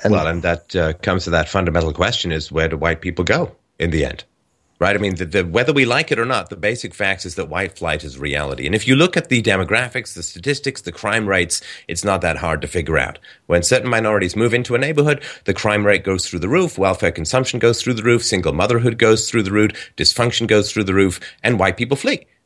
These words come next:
Speaker 2: which is why Detroit was the jewel of American capitalism and the richest coun-, the richest city in America in the nineteen fifties. And now it's a smoking, cratered, Democrat-run hellhole of unbelievable dysfunction and debt and violence.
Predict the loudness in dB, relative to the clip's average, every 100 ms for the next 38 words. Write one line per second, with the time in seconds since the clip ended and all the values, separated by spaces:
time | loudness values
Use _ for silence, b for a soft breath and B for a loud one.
0 | _ -6 -2 0 2 2 2 2 -2 -6
1 | -2 0 0 0 0 0 -4 -8 -4 0
2 | 2 4 2 B -10 -2 0 0 -2 0
3 | 2 2 2 -2 -2 -2 -2 0 0 0
4 | -2 0 0 -2 -4 -4 0 0 0 -4
5 | -4 -4 -4 -2 -2 0 0 2 2 0
6 | -2 0 0 -2 -2 -4 B B -4 0
7 | 2 0 0 -4 -4 -6 -2 -2 -2 -4
8 | 0 0 0 -2 -2 0 2 2 2 2
9 | -2 -4 -4 2 2 2 -2 0 0 0
10 | -2 -4 -2 -2 -2 -2 0 0 -2 -2
11 | -2 B B -4 -2 0 0 2 0 0
12 | -2 -4 -2 -2 0 -2 -2 -4 -2 -4
13 | 0 0 -2 -4 -4 0 0 -2 -4 -8
14 | -10